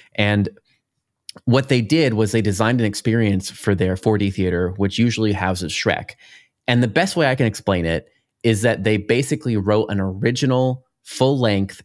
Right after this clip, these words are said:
episode that you watch in the four D theater, an episode that is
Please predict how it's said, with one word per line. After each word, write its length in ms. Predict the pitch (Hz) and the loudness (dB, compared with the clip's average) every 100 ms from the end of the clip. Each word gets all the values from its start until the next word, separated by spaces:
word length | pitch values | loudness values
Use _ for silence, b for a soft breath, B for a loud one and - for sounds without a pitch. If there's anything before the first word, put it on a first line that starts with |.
| - | -2
episode 680 | 110 104 - 55 50 - - _ _ _ _ | -2 -2 -2 -4 -4 -8 -10 _ _ _ _
that 220 | 110 104 | -2 0
you 180 | 104 101 | 2 0
watch 580 | 95 98 95 87 - - | 2 0 0 -2 -6 -6
in 120 | 104 | 0
the 80 | 98 | 0
four 180 | 95 95 | 0 -2
D 140 | 90 | -2
theater, 420 | 90 85 73 - - b b _ _ | -4 -4 -4 -6 -10 b b _ _
an 120 | 104 | 0
episode 720 | 101 117 135 - 120 113 101 | 2 0 0 2 2 2 2
that 240 | 101 98 - | 0 0 0
is 240 | 98 95 | -2 -2